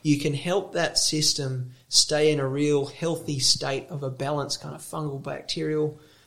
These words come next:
kind of, uh, soil biology, and really help that soil, um, grow the right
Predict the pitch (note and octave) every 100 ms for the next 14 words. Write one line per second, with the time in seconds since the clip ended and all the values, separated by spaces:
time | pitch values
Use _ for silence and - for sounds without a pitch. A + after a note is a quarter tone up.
0 | - D#3 C#3 C3 B2 D3 C#3+ C#3 F3+ -
1 | - D3+ F3 G3 F#3 G#3+ A3 A3+ B3+ C4
2 | G3+ G3 F3+ C3+ E3 - C#3+ - - D3
3 | C#3+ C#3+ - - - - - C#3 C3+ C3
4 | C3 - C#3 C3+ B2+ C3+ C#3